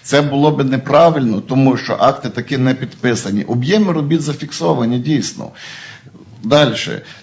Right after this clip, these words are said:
Технагляд, управління капітального будівництва, е, структурний підрозділ міської ради, який в складі своєму має технічний нагляд фахівців,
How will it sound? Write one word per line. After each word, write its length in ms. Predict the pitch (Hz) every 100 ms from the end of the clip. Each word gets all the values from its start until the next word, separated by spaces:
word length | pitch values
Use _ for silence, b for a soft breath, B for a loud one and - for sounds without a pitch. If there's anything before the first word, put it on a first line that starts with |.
| _
Технагляд, 680 | 143 127 156 180 170 107 -
управління 460 | 107 127 131 170 175
капітального 520 | 151 147 - 151 156
будівництва, 800 | 143 139 139 147 165 170 110 - - - 62 64 -
е, 180 | 87 90
структурний 640 | - 123 127 160 156 147
підрозділ 420 | - 120 139 147 147
міської 440 | 143 - 143 139
ради, 320 | 151 175 127
який 320 | 113 117 160
в 40 | 160
складі 560 | - - 147 175 156
своєму 580 | 139 123 127 147 160 139
має 300 | 135 143 147
технічний 600 | 135 117 - 151 156 135
нагляд 360 | 131 147 143 107
фахівців, 800 | - 120 131 123 - 156 170 175